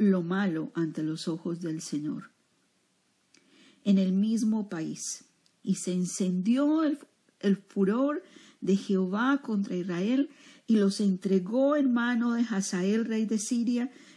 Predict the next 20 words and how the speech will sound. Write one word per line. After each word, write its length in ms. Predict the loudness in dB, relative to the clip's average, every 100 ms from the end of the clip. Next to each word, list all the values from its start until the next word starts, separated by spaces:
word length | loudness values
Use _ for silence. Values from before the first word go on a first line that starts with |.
| 0
y 100 | 4
en 140 | 4
mano 460 | 2 2 2 2 2
de 120 | 0
Bedadad, 720 | 0 -2 -2 -2 -2 -4 -10 _ _ _ _
hijo 420 | 0 2 0 0
de 120 | 0 0
Hazael, 640 | -2 -4 0 0 2 -2 -6 _ _ _
por 220 | -2 2
largo 720 | 2 2 0 -2 0 0 -2 -8
tiempo." 480 | -10 -8 -8 -8 -12 -12 _ _ _ _ _ _ _ _ _ _ -20 -14 4
Hay 180 | 6
un 180 | 6 6
mal 320 | 4 2 4
en 140 | 2 4
tu 180 | 0 0
país 380 | 0 0 -2
por 160 | -2 -2
largo 320 | -2 -2 -4
tiempo, 640 | 0 0 0 -2 -4 -8